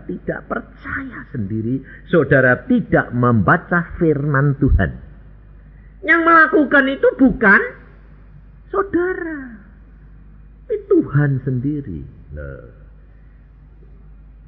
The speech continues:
Tapi saudara kepengennya apa? Langsung sembahyang, langsung jadi, gitu dah.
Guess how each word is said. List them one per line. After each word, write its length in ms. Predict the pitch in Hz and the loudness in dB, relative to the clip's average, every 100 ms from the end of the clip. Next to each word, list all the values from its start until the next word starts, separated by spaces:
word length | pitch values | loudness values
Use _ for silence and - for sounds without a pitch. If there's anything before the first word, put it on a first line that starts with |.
| - | 0
Tapi 320 | 180 277 - | 4 4 6
saudara 480 | 277 - 240 277 - | 4 6 6 6 4
kepengennya 640 | 254 262 240 247 285 294 | 2 0 0 0 4 4
apa? 180 | 294 170 254 - - - - - - - - - - - - - | 4 2 0 -10 -20 -20 -20 -20 -20 -20 -20 -20 -20 -20 -20 -8
Langsung 460 | - 240 233 262 220 | 2 6 6 6 6
sembahyang, 480 | 226 175 180 240 508 - - - - - - - - - - - - | 6 6 6 6 4 -2 -14 -20 -20 -20 -20 -20 -20 -20 -20 -20 -2
langsung 300 | 170 175 170 | 2 2 4
jadi, 640 | 147 - 165 156 135 127 | 2 4 4 4 4 2
gitu 160 | 127 180 | 2 4
dah. 160 | 185 | 4